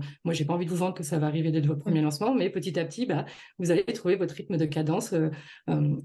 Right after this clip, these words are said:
Speaker 1: en plus, on se rend compte, tu vois, bah, au début, on va lancer une offre et puis finalement, euh, alors c'est, c'est notamment dans le cas dans des, dans, dans des coachings, euh, où la personne, bah, finalement, elle va se dire, « Ah, bah, je préfère accompagner plutôt ce type de personne », ou peut-être que, bah, là, finalement, douze séances, c'est trop, enfin, peut-être y en avoir que six. Même nous, on apprend, tu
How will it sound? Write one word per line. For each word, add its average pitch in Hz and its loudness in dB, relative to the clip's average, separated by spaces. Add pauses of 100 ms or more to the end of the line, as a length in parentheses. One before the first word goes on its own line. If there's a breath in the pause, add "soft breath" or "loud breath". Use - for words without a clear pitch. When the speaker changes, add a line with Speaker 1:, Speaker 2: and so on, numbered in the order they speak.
(120)
Speaker 1:
en 214 2
plus, 320 2
on 226 2
se - -8
rend 214 -2
compte, 302 4
tu - -6
vois, 226 2
bah, 170 2
au 175 0
début, 175 2
on 254 4
va 175 2
lancer 180 0
une 208 2
offre 262 2
et 202 -2
puis - -10
finalement, 202 -2 (360 loud breath)
euh, - -2
alors 160 0
c'est, 147 -4
c'est - -4
notamment 208 2
dans 196 2
le 156 -2
cas 196 -2
dans 180 -2
des, 156 2
dans, 151 0
dans 147 0
des 160 2
coachings, 185 2 (480 loud breath)
euh, 151 -2 (160)
où - -4
la 180 2
personne, 190 2
bah, 185 4
finalement, 226 0
elle 170 -2
va 170 2
se 160 -2
dire, « 240 -2
Ah, 208 -2
bah, 208 2
je 208 -6
préfère 233 -2
accompagner 214 0
plutôt 247 0 (200 loud breath)
ce - -6
type 220 -4
de 233 4
personne », 233 2
ou 202 -2
peut-être 233 -2
que, 240 -2
bah, 180 0
là, 202 2
finalement, 208 0
douze 202 -4
séances, 214 -2
c'est 240 0
trop, 220 0
enfin, - -2 (120)
peut-être 202 -4
y - 2
en 190 2
avoir 190 0
que - -6
six. 254 -2
Même 220 6
nous, 302 8
on 277 6
apprend, 180 -2
tu 160 -10